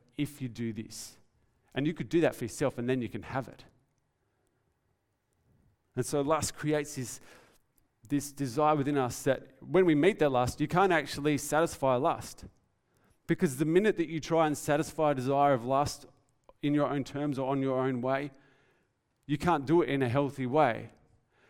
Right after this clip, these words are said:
You just feed the lust. And so, uh, if you get into the biology all of it all,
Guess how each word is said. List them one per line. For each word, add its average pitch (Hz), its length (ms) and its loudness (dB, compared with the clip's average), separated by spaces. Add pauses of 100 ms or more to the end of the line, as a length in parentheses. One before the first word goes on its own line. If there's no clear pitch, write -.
(720)
You 139 140 0
just 147 180 -4
feed 139 420 -2
the 107 80 -2
lust. 117 500 -4 (1120)
And 139 140 -2
so, 147 400 2
uh, 147 340 -6
if 143 160 -2
you 127 60 -8
get 143 180 4
into 151 220 -2
the 147 80 -2
biology 143 560 2
all 135 360 -2
of 131 220 -2
it 131 120 0
all, 135 260 0